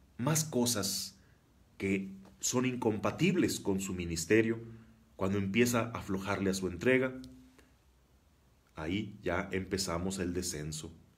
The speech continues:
Cuando en tu vida cristiana te vas cada vez más tomando menos en serio las enseñanzas de Jesús, cuando aquello que antes hacías con tanta pasión, que tanto te llenaba,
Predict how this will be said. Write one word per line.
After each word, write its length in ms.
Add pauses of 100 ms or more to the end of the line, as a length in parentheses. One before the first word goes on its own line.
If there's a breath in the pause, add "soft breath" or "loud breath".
(840 soft breath)
Cuando 240
en 120
tu 100
vida 220
cristiana 600 (680)
te 100
vas 440 (220 soft breath)
cada 300
vez 220
más 460 (260 soft breath)
tomando 360
menos 380
en 120
serio 480
las 200
enseñanzas 600
de 80
Jesús, 500 (320 loud breath)
cuando 240
aquello 300
que 140
antes 540 (640 loud breath)
hacías 340
con 220
tanta 340
pasión, 420
que 120
tanto 400
te 100
llenaba, 680